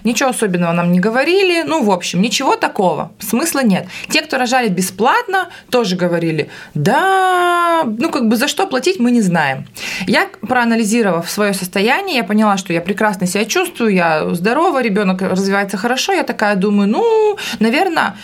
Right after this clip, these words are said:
а, а, вот я еще почему выбирала. Мы жили на Лисихе, э, и мне было удобно пешком ходить, с-, дополнительная нагрузка физическая. Думаю, я буду гулять, потому что, э, я планировала, что наблюдаться можно платно в центре материнства и детства, это далеко ездить.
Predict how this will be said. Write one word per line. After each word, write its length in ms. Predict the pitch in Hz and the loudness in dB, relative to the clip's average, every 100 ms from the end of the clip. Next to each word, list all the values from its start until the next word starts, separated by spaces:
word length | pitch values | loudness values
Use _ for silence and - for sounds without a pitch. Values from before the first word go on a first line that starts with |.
| - | -16
а, 420 | - - 101 196 190 | -4 -2 0 0 2
а, 180 | 277 185 | 2 2
вот 220 | 247 196 | 0 0
я 80 | 202 | 0
еще 180 | 196 202 | 0 -2
почему 280 | 202 220 | 0 2
выбирала. 500 | 196 190 220 202 170 190 | 2 2 2 2 0 2
Мы 140 | 233 | 0
жили 340 | 220 269 269 202 | 2 0 2 2
на 160 | 202 | 2
Лисихе, 640 | 214 214 - 466 - 202 156 - - - - - | 0 -2 -2 -2 0 -4 -4 -14 -20 -20 -12 -2
э, 260 | 196 190 190 240 | 0 2 0 0
и 60 | |
мне 180 | 240 349 | 0 0
было 160 | 330 262 | 0 0
удобно 320 | 220 294 277 | 0 -2 -2
пешком 360 | 208 208 - 330 | -2 -2 -2 -2
ходить, 520 | - 196 202 247 - - - 185 | -2 0 0 -2 -8 -10 -6 -2
с-, 80 | |
дополнительная 640 | 180 208 233 233 185 180 170 | 0 0 2 0 0 0 0
нагрузка 420 | 220 415 523 359 | 0 0 0 -2
физическая. 480 | 339 285 285 - 226 | -2 -2 -4 -2 0
Думаю, 240 | 214 214 | 2 2
я 100 | 277 | 2
буду 220 | 320 240 214 | 0 0 2
гулять, 440 | 214 185 143 - | 2 2 -2 -6
потому 320 | 185 208 220 | -2 0 0
что, 280 | - 202 180 - - - - | 0 -2 -2 -6 -14 -12 -4
э, 180 | - 190 | 0 2
я 280 | 190 220 202 185 - | 2 0 0 -6 -4
планировала, 500 | 233 233 214 190 185 | 0 2 2 0 0
что 260 | 185 - 190 | -2 0 2
наблюдаться 560 | 196 220 202 190 190 | 2 2 2 0 0
можно 300 | 180 180 180 | 0 2 0
платно 320 | 185 196 185 | 0 0 -2
в 120 | 165 170 | -6 -2
центре 320 | 214 190 180 | 0 2 2
материнства 500 | 175 185 190 180 175 | 0 2 2 0 0
и 60 | 180 | 0
детства, 380 | 233 427 - 254 | 0 -2 -2 -2
это 160 | 190 | -2
далеко 460 | 170 180 196 196 185 | -2 0 0 0 -2
ездить. 640 | 170 175 381 311 247 240 | 0 -2 0 0 -2 -4